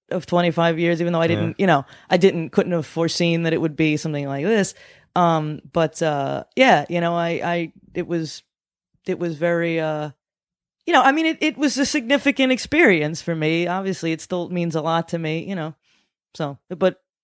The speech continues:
Speaker 1: I don't know how much more now we wanna go into, but I kinda,
Speaker 2: <laughs>
Speaker 1: I'm sorry. I, I mean, I, I, I kind of, um, I think because I haven't
Speaker 2: Like, are you being apologetic? Like you were being apologetic to him? Be like, Is this okay? Like, am I doing fine? Is this,
Speaker 1: <laughs> Oh, yeah.
Speaker 2: I'm so sorry.
Speaker 1: I
Speaker 2: It's
Speaker 1: know, it's terrible.
Speaker 2: <laughs>
Speaker 1: I, and, and you know what's so funny? I am one of those women who I feel like,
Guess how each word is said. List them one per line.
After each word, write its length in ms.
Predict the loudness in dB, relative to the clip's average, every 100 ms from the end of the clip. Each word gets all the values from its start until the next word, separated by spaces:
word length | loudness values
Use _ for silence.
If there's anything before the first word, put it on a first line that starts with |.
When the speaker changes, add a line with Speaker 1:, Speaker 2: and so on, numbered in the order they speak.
| _
Speaker 1:
I 80 | 2
don't 80 | 4
know 220 | 2 0 -2
how 120 | -2
much 200 | -2 -4
more 160 | -4 -2
now 180 | -2 -2
we 60 |
wanna 180 | -4 -6
go 120 | -6
into, 240 | -8 -6 -4
but 100 | -4
I 40 |
kinda, 300 | 0 -2 -2 -8 -16
Speaker 2:
<laughs> 160 | -2
Speaker 1:
I'm 140 | 0 2
sorry. 380 | 4 4 2 0
I, 200 | 0 0
I 20 |
mean, 140 | 0
I, 220 | 2 2 4
I, 120 | 0 0 0
I 140 | 2
kind 300 | 2 0 0
of, 140 | 0 0
um, 420 | -2 -4 -10 -18 _ _
I 60 | -2
think 220 | -2 -4
because 320 | -2 0 2
I 60 | 2
haven't 180 | 4 4
Speaker 2:
Like, 60 | 6
are 40 | 6
you 140 | 6
being 220 | 4 2
apologetic? 640 | 2 4 2 2 0 0 -2
Like 160 | -2
you 80 | -2
were 80 | -2
being 200 | -2 -4
apologetic 580 | -2 0 0 0 -2 -2
to 60 |
him? 100 | 2
Be 60 | 2
like, 120 | 2 -6 -4
Is 160 | -4
this 140 | -2 -2
okay? 240 | 2 2 4
Like, 180 | 2
am 80 | 2
I 80 | 2
doing 240 | 2 0 4
fine? 280 | 4 6
Is 120 | 4 2
this, 160 | 4
Speaker 1:
<laughs> 20 |
Oh, 80 | 4
yeah. 160 | 6 4
Speaker 2:
I'm 80 | 4
so 120 | 4
sorry. 340 | 6 6 6
Speaker 1:
I 80 | 6
Speaker 2:
It's 80 | 6
Speaker 1:
know, 160 | 4 4
it's 120 | 2
terrible. 480 | 4 4 0 -2 -6
Speaker 2:
<laughs> 40 |
Speaker 1:
I, 80 | 0
and, 300 | 2 2 0
and 80 | -2
you 40 | -2
know 60 | -4
what's 140 | -2
so 80 | 0
funny? 320 | 0 0 0 0
I 260 | 2 2
am 160 | 0 -2
one 120 | -4
of 80 | -2
those 160 | -2 -4
women 300 | -6 -6 -6
who 80 | -6
I 100 | -6
feel 200 | -6 -4
like, 260 | -4 -6